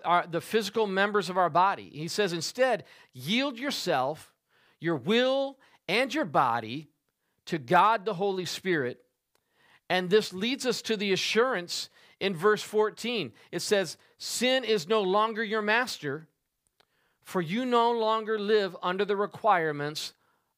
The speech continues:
of the law." Do you believe that? If you don't,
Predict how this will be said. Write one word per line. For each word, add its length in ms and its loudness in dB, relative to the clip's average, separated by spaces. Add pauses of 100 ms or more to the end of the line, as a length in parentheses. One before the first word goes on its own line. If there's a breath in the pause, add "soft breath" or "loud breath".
of 180 2
the 80 0
law." 480 0 (880)
Do 80 -8
you 140 0
believe 360 0
that? 300 4 (1500)
If 180 -4
you 60 -2
don't, 440 0